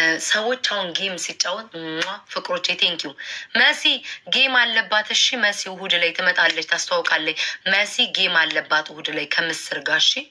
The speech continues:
ቹቹ ቴንኪው ሶ ማች። ይላችሁ አሁን ጌምስ ሰዎች ያልገባቸው ምንድን ነው ጊፍት፣ ጊፍተር ጊፍት የሚሰጣችሁ ሰዎች ሁሌ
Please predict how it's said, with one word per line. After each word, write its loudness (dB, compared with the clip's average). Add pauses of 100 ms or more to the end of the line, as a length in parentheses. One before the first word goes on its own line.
(1700)
ቹቹ 0 (100)
ቴንኪው 0
ሶ 0
ማች። -4 (1300)
ይላችሁ 0
አሁን 0
ጌምስ -2 (680)
ሰዎች -2
ያልገባቸው 2
ምንድን -8
ነው -8
ጊፍት፣ -4 (160)
ጊፍተር 0 (640)
ጊፍት -2
የሚሰጣችሁ -2
ሰዎች -2
ሁሌ -4